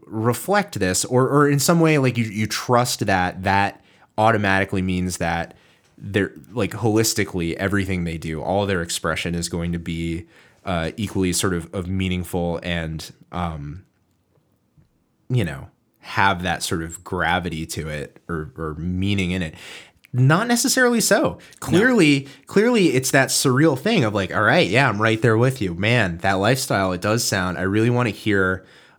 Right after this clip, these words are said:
Speaker 1: a very sort of lucid explanation, 'cause I haven't been there. I don't know what it's like." I would wanna hear Mike Posner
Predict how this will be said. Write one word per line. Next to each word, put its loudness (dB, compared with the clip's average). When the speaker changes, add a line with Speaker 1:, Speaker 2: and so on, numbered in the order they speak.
Speaker 1:
a -4
very 2
sort -2
of -8
lucid -2
explanation, 0
'cause -6
I 2
haven't 0
been -8
there. -2
I -2
don't 2
know 0
what -4
it's -8
like." -10
I 6
would 4
wanna 0
hear 0
Mike -2
Posner -4